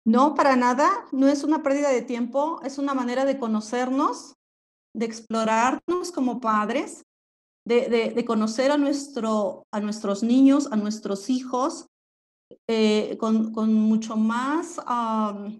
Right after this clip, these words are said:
a, con mucho más a detalle o con más detalle, ajá,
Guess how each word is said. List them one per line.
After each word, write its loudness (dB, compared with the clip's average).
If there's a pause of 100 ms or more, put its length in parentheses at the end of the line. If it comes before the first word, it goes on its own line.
(120)
a, -12
con -4
mucho -2
más -4
a -2
detalle 2
o -4
con 2
más 2
detalle, -4
ajá, -10